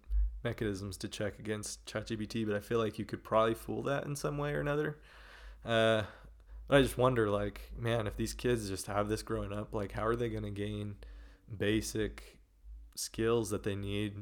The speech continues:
to think through problems and problem solve? So, yeah, I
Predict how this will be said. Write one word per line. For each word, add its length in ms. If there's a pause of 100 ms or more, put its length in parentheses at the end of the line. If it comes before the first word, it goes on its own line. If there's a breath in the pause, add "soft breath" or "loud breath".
(140)
to 100
think 320
through 180
problems 520
and 120
problem 360
solve? 360 (600 loud breath)
So, 100
yeah, 280 (140)
I 280